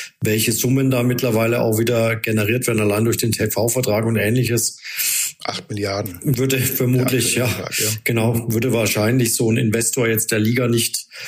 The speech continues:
Speaker 1: nicht schaden. Und, äh, vielleicht muss man dann auch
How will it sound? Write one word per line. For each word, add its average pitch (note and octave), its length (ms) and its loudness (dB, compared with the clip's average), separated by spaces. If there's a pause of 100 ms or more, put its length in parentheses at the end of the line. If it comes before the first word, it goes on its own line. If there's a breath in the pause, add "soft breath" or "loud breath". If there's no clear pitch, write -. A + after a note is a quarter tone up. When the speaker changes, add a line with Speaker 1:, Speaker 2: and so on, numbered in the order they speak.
(320 loud breath)
Speaker 1:
nicht C3 260 2
schaden. A2+ 480 2
Und, G2+ 400 2
äh, G2+ 140 2
vielleicht G#2+ 360 0
muss A#2 140 0
man A#2 160 0
dann A2 240 2
auch G#2+ 380 -2